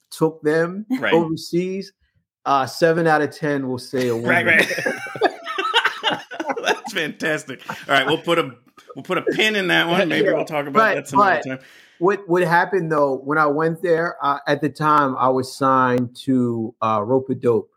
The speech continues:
Speaker 2: Oh, very
Speaker 1: uh,
Speaker 2: cool.
Speaker 1: Records, and they were working with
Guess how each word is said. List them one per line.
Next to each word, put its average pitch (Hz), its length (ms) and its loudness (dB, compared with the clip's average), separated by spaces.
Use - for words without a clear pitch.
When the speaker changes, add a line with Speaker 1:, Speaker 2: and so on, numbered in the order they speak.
Speaker 2:
Oh, 170 160 2
very 247 180 2
Speaker 1:
uh, 98 80 -2
Speaker 2:
cool. 196 160 -6
Speaker 1:
Records, 120 460 -4
and 131 600 2
they 143 220 2
were 139 180 4
working 143 760 0
with 135 320 0